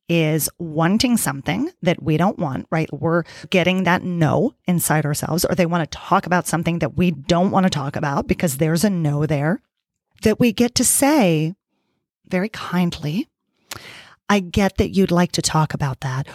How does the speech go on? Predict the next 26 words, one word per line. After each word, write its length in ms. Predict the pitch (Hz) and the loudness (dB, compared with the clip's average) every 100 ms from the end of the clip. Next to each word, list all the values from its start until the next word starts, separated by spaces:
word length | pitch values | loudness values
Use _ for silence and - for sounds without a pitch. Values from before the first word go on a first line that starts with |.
| - | -8
or, 100 | - | 0
"I 180 | 185 170 143 | 2 0 0
get 260 | 190 185 - | 0 2 2
that 200 | 196 160 | 0 2
you 120 | 185 | 2
want 400 | 147 156 160 - | 2 -2 -2 -4
this," 440 | 139 127 - - - | -8 -4 -2 -2 0
or, 160 | 185 | 2
"I 100 | 175 | 2
get 340 | 165 - 170 - _ | 0 0 0 0 _
that 300 | 175 156 151 | 0 0 -2
you," 520 | - 156 170 160 156 - | -2 2 2 2 0 -2
you 100 | 180 | -4
know, 60 | 160 | -2
fill 260 | - 165 | 0 2
in 80 | 170 | 4
the 60 | 190 | 2
blank. 420 | 147 139 160 - _ _ _ _ _ - | 0 -4 -6 -10 _ _ _ _ _ 0
And 180 | 202 196 | 2 2
that 140 | 190 | 2
isn't 240 | 185 185 | 2 0
gonna 180 | - 165 | 0 0
work 240 | 156 131 - | 0 -2 -6
for 120 | 107 | -8
me. 240 | 82 - _ _ _ _ _ _ _ _ - | -8 -10 _ _ _ _ _ _ _ _ -8
Okay. 400 | 156 - 147 143 | -6 -4 -2 -2